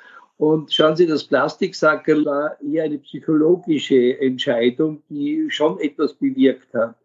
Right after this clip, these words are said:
Könnte man jetzt sagen, was hat dann für eine Wirkung das E-U-Kreislaufpaket, also wo ja die Industrie verpflichtend ist?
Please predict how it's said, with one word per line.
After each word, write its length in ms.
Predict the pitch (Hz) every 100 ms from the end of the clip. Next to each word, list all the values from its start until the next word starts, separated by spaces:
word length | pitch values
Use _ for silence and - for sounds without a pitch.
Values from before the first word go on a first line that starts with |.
| _
Könnte 220 | - 147
man 100 | 156
jetzt 120 | 143 -
sagen, 320 | 131 143 160 - _
was 320 | - 139 135
hat 200 | 147 151 156
dann 180 | 139
für 140 | 127 139
eine 100 | 123
Wirkung 420 | 131 127 127 131
das 220 | 135 127
E-U-Kreislaufpaket, 2000 | 147 156 151 123 127 120 170 165 - 185 175 165 165 156 _ 175 - 156 190 196
also 300 | 160 123 135 131
wo 160 | 131
ja 180 | 139 135
die 160 | 135 143
Industrie 760 | 143 151 139 131 - 139 139 - _
verpflichtend 680 | 143 120 131 123 - 156 156
ist? 320 | 170 202 -